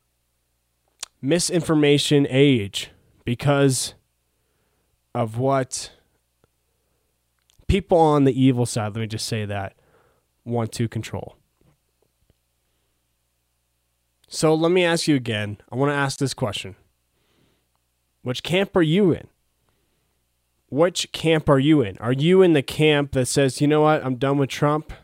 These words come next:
just because he said this? Or are you in the camp that says, "You know what, I don't agree with what you're saying, but I still love you"? Which camp are you in?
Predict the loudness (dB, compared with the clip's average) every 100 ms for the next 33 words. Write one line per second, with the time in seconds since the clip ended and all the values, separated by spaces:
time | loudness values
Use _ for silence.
0 | _ _ _ -14 -12 -8 -4 -4 -4 -4
1 | -2 0 0 -2 -8 _ _ _ _ _
2 | -12 -6 -2 0 2 4 2 -2 2 2
3 | 2 -2 -2 0 0 0 2 2 0 0
4 | 0 -2 -2 0 0 2 2 0 -2 -2
5 | -4 -4 -4 -6 _ _ _ _ _ _
6 | _ -10 -8 -4 0 0 0 -4 -12 -20
7 | _ _ _ _ _ _ _ _ _ _
8 | _ _ _ _ _ _ _ _ _ _
9 | _ _ _ _ _ _ _ _ _ -14
10 | -12 -2 0 2 2 2 0 -2